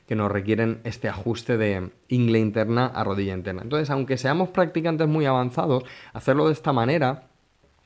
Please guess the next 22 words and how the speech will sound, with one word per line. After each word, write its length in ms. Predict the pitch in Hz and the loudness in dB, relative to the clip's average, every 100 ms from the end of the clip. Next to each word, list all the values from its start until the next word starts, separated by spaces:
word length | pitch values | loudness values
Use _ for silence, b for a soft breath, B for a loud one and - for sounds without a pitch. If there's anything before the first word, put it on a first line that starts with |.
| - - | -16 -6
y 100 | 110 | -2
que 60 | |
es 80 | 123 | 2
una 180 | 139 127 | 4 2
forma 340 | 123 131 120 | 4 4 4
muy 160 | 110 123 | 4 4
controlada, 640 | 120 110 101 107 139 139 143 B B - | 2 0 0 0 2 0 -2 B B -4
nos 160 | 113 | 0
sirve 280 | 131 131 147 | 4 4 6
para 220 | 143 131 | 4 4
ver 240 | 127 131 135 | 4 4 2
muy 340 | 135 151 160 | 2 4 4
bien 320 | 156 170 156 156 B | 4 4 2 -2 B
que 100 | - | 0
no 120 | 180 180 | 0 2
solamente 420 | 190 185 180 180 | 2 4 4 2
la 100 | 160 | 2
sensación 480 | 151 139 139 156 151 | 2 0 0 2 4
muscular 680 | 143 - - 131 165 151 123 | 4 2 4 6 8 6 6
va 140 | 127 | 6
por 120 | 139 | 6
ahí, 340 | 123 156 151 | 6 6 4